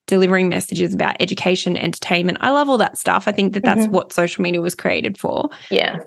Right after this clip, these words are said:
Speaker 1: At the end of the day, as a business or as a person in business or as a business leader, you, of course, you want things that you're putting out there to convert.
Speaker 2: Mm.
Speaker 1: That's why you're doing this stuff. You're not paying a marketing specialist or spending all of this time, 'cause time, your time is money.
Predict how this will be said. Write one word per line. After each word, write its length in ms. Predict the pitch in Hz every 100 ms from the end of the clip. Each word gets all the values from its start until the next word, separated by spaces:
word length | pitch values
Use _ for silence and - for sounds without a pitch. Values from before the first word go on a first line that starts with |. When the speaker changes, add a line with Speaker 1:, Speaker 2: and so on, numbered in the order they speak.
| -
Speaker 1:
At 120 | 214
the 140 | 214 -
end 160 | 247 277
of 80 | 302
the 60 |
day, 440 | 262 185 170 180 -
as 160 | 202 208
a 60 |
business 640 | 196 - 180 185 190 294 -
or 160 | 208
as 120 | 180
a 60 | 185
person 760 | - 185 175 - 180 175 180 - _
in 220 | - 180 202
business 560 | - 220 - 294 311
or 120 | 202
as 140 | - 190
a 60 |
business 440 | 175 - 196 175 -
leader, 400 | - - - - - _
you, 180 | 180 170
of 140 | 233 -
course, 320 | 359 - -
you 100 | 220
want 320 | 196 233 -
things 280 | 220 196 202
that 120 | 202
you're 80 | -
putting 300 | 196 208 190
out 180 | 170 -
there 300 | 190 156 208 240 -
to 80 | 202
convert. 360 | 214 214 269 466
Speaker 2:
Mm. 300 | 208 185 180
Speaker 1:
That's 240 | 233 220 -
why 160 | 240 247
you're 180 | 254 254
doing 260 | 220 311
this 180 | 285 202
stuff. 280 | - 170 180
You're 60 | 214
not 180 | 269 - _ _ - 190
paying 300 | - 190 202
a 40 |
marketing 540 | 185 185 190 190 185 175
specialist 720 | - 175 170 170 147 160 -
or 340 | 151 156 139
spending 360 | 156 - 220 208
all 240 | - 208
of 100 | 220
this 180 | 214 170
time, 300 | - 190 165
'cause 160 | 180 185
time, 320 | - 170 196
your 120 | 214
time 240 | 208 226 233
is 120 | 175
money. 420 | 185 208 - 277